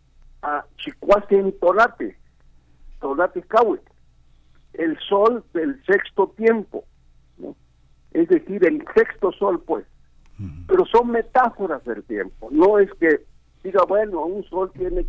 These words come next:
Speaker 1: quinientos años, ochocientos años, no, son metáforas grandes,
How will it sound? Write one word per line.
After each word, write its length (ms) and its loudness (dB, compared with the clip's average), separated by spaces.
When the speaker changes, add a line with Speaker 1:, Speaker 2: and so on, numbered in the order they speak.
Speaker 1:
quinientos 520 -4
años, 380 0
ochocientos 680 -12
años, 300 0
no, 240 0
son 280 2
metáforas 760 0
grandes, 500 0